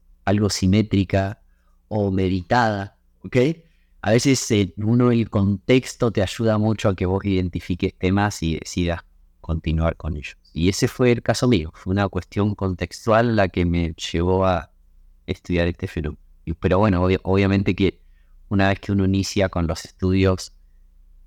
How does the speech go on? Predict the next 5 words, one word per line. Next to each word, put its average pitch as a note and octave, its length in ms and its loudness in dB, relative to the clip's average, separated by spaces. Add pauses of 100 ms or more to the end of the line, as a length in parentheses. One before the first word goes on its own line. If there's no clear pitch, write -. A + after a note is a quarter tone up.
eh, E2 500 0 (840)
ya G2+ 200 0
después G2 460 0
empezás F#2 520 -2
a F#2 440 -2